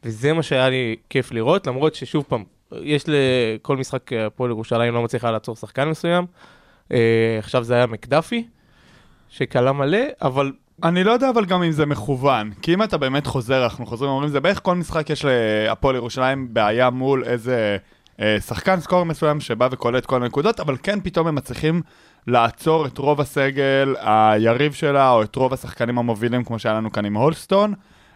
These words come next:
Speaker 2: אה, ויכול להיות שזה כן איזה טקטיקה מכוונת של ג'יקיץ', אה, לתת דווקא לשחקן,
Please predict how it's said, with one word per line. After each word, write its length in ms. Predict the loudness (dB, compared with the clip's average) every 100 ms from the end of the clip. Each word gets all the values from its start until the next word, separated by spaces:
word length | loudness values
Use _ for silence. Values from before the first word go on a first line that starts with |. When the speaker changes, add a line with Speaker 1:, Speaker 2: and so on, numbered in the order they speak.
| -2
Speaker 2:
אה, 280 | 2 2 2 2
ויכול 300 | 0 2 0
להיות 120 | 0
שזה 200 | -2 -6
כן 260 | -2 -2 -2
איזה 140 | -2
טקטיקה 360 | -4 -6 -4 -4
מכוונת 500 | -2 -2 0 0 -2
של 100 | -6
ג'יקיץ', 580 | -4 -2 0 -2 -2 -16 _ _ _
אה, 180 | -2 0
לתת 560 | 0 -4 0 0 0 -4 -6
דווקא 300 | -4 -2 0
לשחקן, 440 | -2 -4 -2 0